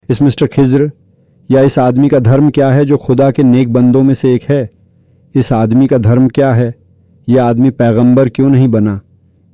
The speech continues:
यह दिखाता है कि शायद ऐसे बहुत से हों जो पैगंबर नहीं बनना चाहते। या क्या?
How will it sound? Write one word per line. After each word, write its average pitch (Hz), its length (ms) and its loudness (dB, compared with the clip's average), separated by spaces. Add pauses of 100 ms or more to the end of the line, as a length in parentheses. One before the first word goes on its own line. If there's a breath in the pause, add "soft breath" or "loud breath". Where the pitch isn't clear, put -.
यह 127 180 0
दिखाता 123 520 -2
है 135 140 0
कि 139 100 -4
शायद 123 400 -2
ऐसे 123 340 -4
बहुत 120 280 0
से - 140 -4
हों 127 180 0
जो 127 100 -2
पैगंबर 117 520 0
नहीं 120 240 0
बनना 107 320 -2
चाहते। 92 440 -8 (520)
या 117 180 -2
क्या? 92 300 -8